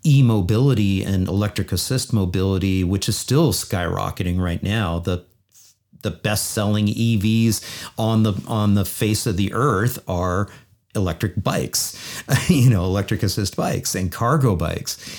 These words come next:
Talk a little bit about that, because there, it, how, how is it that a whole bunch of mostly white, mostly male leaders of, from around the globe are still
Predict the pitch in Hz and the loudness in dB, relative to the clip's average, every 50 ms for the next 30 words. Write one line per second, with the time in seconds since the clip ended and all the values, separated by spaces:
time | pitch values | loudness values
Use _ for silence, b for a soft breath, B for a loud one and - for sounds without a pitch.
0 | B B B B - - 359 349 - 294 202 160 135 131 104 113 107 101 101 82 | B B B B -4 -2 -2 0 2 2 4 4 4 4 4 2 2 0 0 0
1 | - 90 92 98 98 - 123 98 85 - - 117 107 - 135 110 - 139 139 123 | 0 0 0 -2 -2 -2 -2 -2 -2 -2 -4 -2 0 2 0 2 2 0 0 0
2 | - 131 147 127 - - - - 120 117 - - 170 156 - 226 - 180 185 196 | 0 0 -2 -2 -2 -6 -10 -8 -6 -4 -2 -2 -2 -2 -2 -2 -2 0 2 2
3 | 208 180 - - 131 147 160 143 135 120 104 - - 104 95 98 95 98 - - | 2 0 0 0 0 2 2 2 2 2 0 0 -2 -2 0 0 -2 -2 -4 -6
4 | - 131 131 135 143 135 127 123 120 117 - - 127 - - 113 104 98 95 87 | -4 -2 0 2 2 2 2 2 0 0 0 -4 -6 -4 -2 0 0 0 0 -2
5 | B B B B B B B B B B B - 107 104 104 104 110 127 147 143 | B B B B B B B B B B B -4 -2 0 2 4 4 4 4 2
6 | - - 147 147 135 120 104 92 95 98 101 107 117 117 - - _ _ _ _ | 2 0 2 2 4 4 2 2 2 2 2 2 0 0 -2 -6 _ _ _ _
7 | - 95 95 104 117 151 143 - - 135 135 127 117 110 104 104 104 104 107 110 | -14 -6 -2 0 0 0 0 0 0 2 2 4 4 6 6 6 4 4 2 2
8 | 110 113 110 110 110 107 95 B B B B B B B B B B B _ _ | 2 2 2 2 0 0 -2 B B B B B B B B B B B _ _
9 | - 113 110 113 113 127 151 165 180 151 135 120 113 107 104 107 107 101 - - | -6 -2 0 4 4 6 6 6 6 6 4 4 4 2 2 2 0 0 -4 -6
10 | - - 120 101 - - 123 110 98 98 95 92 101 110 123 135 143 135 117 101 | -4 -4 -2 -2 0 0 2 2 2 2 2 2 2 2 4 4 4 4 4 2
11 | - 101 110 110 110 107 104 104 - - 226 233 202 - - - - - - 131 | 0 0 0 2 2 2 0 0 -2 -2 -2 -2 -2 -2 -4 -6 -8 -4 -2 0
12 | 127 123 120 117 110 107 104 101 98 - | 2 2 2 2 0 0 0 0 -2 -4